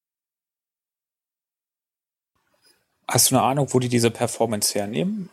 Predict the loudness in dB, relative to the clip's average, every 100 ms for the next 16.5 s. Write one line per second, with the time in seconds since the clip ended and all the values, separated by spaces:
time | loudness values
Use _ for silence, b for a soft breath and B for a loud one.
0 | -2 2 4 2 -2 B B B 0 2
1 | 4 0 -6 -10 -2 2 4 4 0 -6
2 | -18 -20 -20 -20 -20 -20 -20 -20 -20 _
3 | _ _ _ _ _ _ -4 2 2 2
4 | -4 -4 -6 -6 -6 -6 -4 -2 0 -2
5 | 0 0 2 2 2 0 -2 0 -2 -2
6 | 0 0 0 -8 -6 -6 -2 -2 -2 0
7 | 2 2 0 -2 -2 -2 -6 -10 -2 0
8 | 2 2 0 2 2 2 -2 -20 B B
9 | B B 0 4 4 4 0 0 0 -2
10 | -4 -4 -4 -4 -6 -6 -4 -2 -2 -4
11 | -2 0 -2 -2 B B B -20 -14 -6
12 | -2 2 2 2 2 2 2 0 0 0
13 | 0 -2 -6 -4 0 2 2 0 0 -4
14 | -4 -2 2 2 2 0 2 -2 0 -4
15 | -4 -4 -2 -2 -2 -2 -2 2 2 2
16 | 2 0 -2 -4 -6